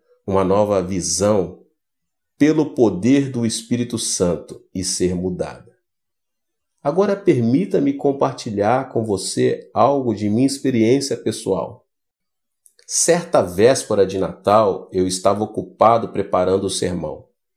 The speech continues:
Mais tarde, nas horas matinais do dia de Natal,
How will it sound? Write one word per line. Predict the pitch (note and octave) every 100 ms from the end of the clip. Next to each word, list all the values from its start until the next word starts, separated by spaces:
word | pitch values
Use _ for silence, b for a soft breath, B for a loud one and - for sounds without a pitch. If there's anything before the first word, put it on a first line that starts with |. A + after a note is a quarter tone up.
| _ _ _ _ -
Mais | E2+ -
tarde, | - A2 G2 E2+ - - _ _ -
nas | E2+ E2
horas | F#2 G2
matinais | F2 F#2 F2+ D#2+ E2 F#2 G#2 G2 F2+
do | - F2+
dia | E2 F#2 G2
de | F2+
Natal, | F2 D#2+ - G#2 C3 - -